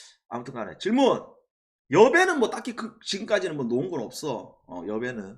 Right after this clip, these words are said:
어차피 불이 아웃, 시즌 아웃이고, 어, 지에스야 뭐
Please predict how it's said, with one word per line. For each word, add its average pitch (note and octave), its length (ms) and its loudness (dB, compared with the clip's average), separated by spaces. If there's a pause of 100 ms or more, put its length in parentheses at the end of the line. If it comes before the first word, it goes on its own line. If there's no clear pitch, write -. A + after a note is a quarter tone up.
(120)
어차피 C#3 320 -10
불이 D#3 280 -8
아웃, D#3 160 -6
시즌 F3 280 -8
아웃이고, C#3 680 -12 (480)
어, D#2+ 320 -20 (720)
지에스야 B2+ 480 -6
뭐 F2+ 400 -14